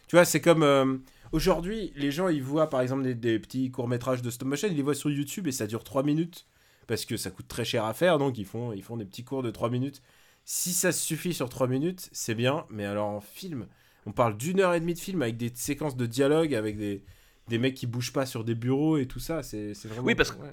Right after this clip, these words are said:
Speaker 2: pa-, parce qu'en plus, 'fin, le, faut, faut, faut voir que le, le ton de Thunderbirds, euh, c'est, euh, euh, t'as, t'as tout le délire sur, sur les vaisseaux spatiaux, les, les fusées, les trucs comme ça,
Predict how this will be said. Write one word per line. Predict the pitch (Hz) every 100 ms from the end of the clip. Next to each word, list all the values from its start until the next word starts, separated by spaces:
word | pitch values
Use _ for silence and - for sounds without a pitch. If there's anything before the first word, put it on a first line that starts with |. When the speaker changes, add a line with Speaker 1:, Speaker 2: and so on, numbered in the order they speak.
| 123
Speaker 2:
pa-, | 151
parce | 143 151
qu'en | 156
plus, | 147 202
'fin, | - 123
le, | 110
faut, | - 113
faut, | 131
faut | 120
voir | 147 156
que |
le, | -
le | 120
ton | 120 160
de | 151
Thunderbirds, | - 117 117 120 175 156 117 - - _ 120
euh, | 117 110 107 101 104 - - 104 92 73
c'est, | - - - - 151 156
euh, | 131 117 110 107 110 107
euh, | 107 107 - -
t'as, | 127
t'as | 120 139
tout | 185
le | 165
délire | 151 147 165
sur, | - - 117
sur | -
les | 123
vaisseaux | 120 127
spatiaux, | 127 131 127 156
les, | 135 113
les | 107 110
fusées, | - 120 127
les | 123
trucs | -
comme | 113
ça, | - 202